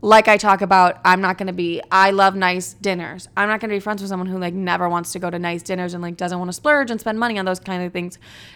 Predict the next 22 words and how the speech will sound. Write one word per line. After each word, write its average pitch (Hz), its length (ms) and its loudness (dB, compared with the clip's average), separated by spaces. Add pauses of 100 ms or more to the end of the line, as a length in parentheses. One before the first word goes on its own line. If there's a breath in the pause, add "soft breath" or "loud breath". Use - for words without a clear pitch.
just 214 280 0
'cause, 202 200 2
like, 185 260 -2 (220)
we 214 180 -2
won't 202 280 2
really 190 180 -2
align. 175 640 0
So 196 520 0
I 220 140 2
think 208 340 -6
that's 185 320 2
really 240 180 -2
important, 254 540 -2 (320 loud breath)
as 214 200 2
well 202 200 4
as, 233 100 -2
like, - 160 -6
really 202 400 -4
good 185 340 -4
communication 185 1200 -6 (1080 soft breath)
in 214 320 0
friendships - 840 -6